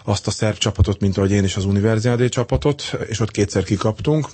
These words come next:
és ott is láttam egyébként, hogy van egy, egy-két olyan védekezési forma, amit nem annyira szeretnek a, a, a szerbek.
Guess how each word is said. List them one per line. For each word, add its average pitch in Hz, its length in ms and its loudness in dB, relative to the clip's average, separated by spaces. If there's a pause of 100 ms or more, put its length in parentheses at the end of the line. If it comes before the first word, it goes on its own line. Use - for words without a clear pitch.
(140)
és 113 160 -6
ott 117 160 0
is 95 100 -4
láttam 95 400 -2
egyébként, 98 420 0
hogy 98 100 0
van 104 160 2
egy, 92 180 0
egy-két 98 420 -4
olyan 98 180 2
védekezési 95 580 -2
forma, 98 320 0
amit 95 180 -2
nem 101 140 2
annyira 90 260 0
szeretnek 87 500 -4
a, 95 140 2
a, 95 400 -6
a 110 100 -10
szerbek. 123 560 -2